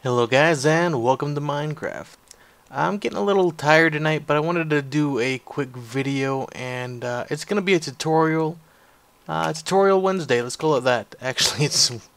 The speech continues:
technically Tues-, it's technically Thursday, so this video might not go up till Friday, so I don't know.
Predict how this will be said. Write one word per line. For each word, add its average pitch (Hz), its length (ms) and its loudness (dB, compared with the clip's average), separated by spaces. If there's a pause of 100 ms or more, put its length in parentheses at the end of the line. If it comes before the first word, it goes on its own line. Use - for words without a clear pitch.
(120)
technically 143 480 -4
Tues-, 135 480 -2 (460)
it's - 260 -16
technically 170 480 4
Thursday, 123 920 2 (760)
so 55 720 -8 (140)
this 127 140 -10
video 131 280 0
might 127 220 -2
not 120 180 -2
go 131 140 4
up 127 100 0
till 120 240 -4
Friday, 127 1000 2
so - 480 -10 (720)
I 135 100 0
don't 117 160 0
know. - 140 -18